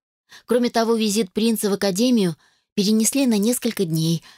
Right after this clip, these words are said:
сообщив, что он явится на вручение дипломов. А следовательно, шанс встретиться и поговорить с ним наедине я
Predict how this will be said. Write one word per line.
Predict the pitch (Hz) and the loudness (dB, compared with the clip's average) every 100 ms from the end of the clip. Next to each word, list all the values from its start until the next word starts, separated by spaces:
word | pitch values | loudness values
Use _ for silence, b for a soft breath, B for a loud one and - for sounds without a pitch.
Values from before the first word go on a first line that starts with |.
| B | B
сообщив, | - 180 180 - 220 | -2 -2 0 0 0
что | - 190 | 0 0
он | |
явится | 185 175 190 196 - 185 | 0 0 0 -2 -4 -2
на | 185 | 0
вручение | 175 170 180 170 175 | 0 0 0 0 0
дипломов. | 160 180 139 135 135 135 - B B B - | -2 -2 -2 -4 -4 -6 -12 B B B -4
А | |
следовательно, | 202 254 254 240 240 233 226 | 0 0 0 0 0 0 0
шанс | 220 226 226 208 - b b b | 0 0 0 -2 -6 b b b
встретиться | - - 214 214 202 185 196 | -8 0 0 0 -2 -2 0
и | |
поговорить | 185 170 180 196 247 | 0 0 0 0 -2
с | - | -2
ним | 247 240 | 0 2
наедине | 233 202 214 220 220 | 2 0 0 2 0
я | 151 185 233 | 0 -2 -2